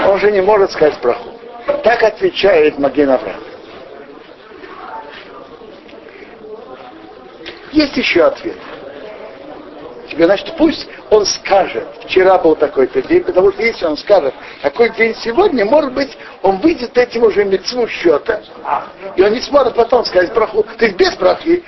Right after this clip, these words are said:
он может в любом случае считать, но сказать браху он уже не сможет. Так,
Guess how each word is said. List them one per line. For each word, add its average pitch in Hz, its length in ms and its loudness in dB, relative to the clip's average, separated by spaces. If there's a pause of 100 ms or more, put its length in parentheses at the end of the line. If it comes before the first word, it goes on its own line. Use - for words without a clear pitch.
(140)
он 156 140 2
может 180 220 2
в - 20 2
любом 403 240 4
случае 349 380 0
считать, - 420 -2
но - 80 -4
сказать - 280 0
браху 587 340 2
он 302 280 4 (320)
уже 392 160 0
не 370 120 -2
сможет. 185 340 -10 (2250)
Так, - 240 0